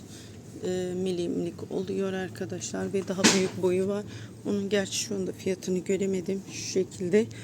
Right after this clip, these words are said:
Bu da yüz elli var yani. Ve burada salata kurutucusu var. Ee, pardon, evet, bu yüz kırk dokuz liraymış şu şekilde. Saklama kabı ve salata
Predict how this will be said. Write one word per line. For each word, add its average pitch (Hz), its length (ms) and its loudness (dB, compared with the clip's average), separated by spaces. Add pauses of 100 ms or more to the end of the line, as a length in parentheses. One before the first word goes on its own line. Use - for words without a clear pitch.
(240)
Bu - 80 -2
da 196 40 6
yüz 185 260 2
elli 165 320 4
var 170 180 2
yani. 165 440 4 (640)
Ve 214 180 8
burada 190 260 4
salata 185 580 2
kurutucusu 196 840 2
var. 190 200 2 (920)
Ee, 185 320 2 (120)
pardon, 185 400 0
evet, 180 200 2 (200)
bu 190 120 -2 (280)
yüz 190 160 -2
kırk - 280 -2
dokuz - 440 -6
liraymış 170 520 2
şu - 240 -2
şekilde. 170 640 0 (420)
Saklama 170 600 0
kabı 185 400 0 (680)
ve 208 40 -2
salata 175 420 0